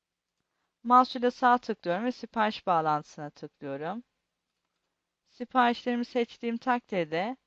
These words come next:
daha öncesinde beş adet olarak girdiğimiz için ve toplamda on adet sipariş aldığımız için şu anda elimizde kalanlar da beşer adetti.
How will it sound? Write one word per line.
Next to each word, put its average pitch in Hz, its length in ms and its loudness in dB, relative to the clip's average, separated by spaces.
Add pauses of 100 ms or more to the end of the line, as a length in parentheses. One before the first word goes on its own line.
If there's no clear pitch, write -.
(1080)
daha 262 260 4
öncesinde 262 560 -2
beş 269 240 2
adet 240 440 0
olarak 233 420 2
girdiğimiz 226 500 -4
için 180 260 -10
ve 170 80 -4
toplamda 220 560 -2
on 233 120 0
adet 190 300 0
sipariş 170 500 -6
aldığımız 180 500 -2
için 208 260 -12
şu 254 180 -4
anda 233 200 2
elimizde 214 420 -2
kalanlar 165 640 0
da 240 120 -4
beşer 208 300 -4
adetti. 165 640 -8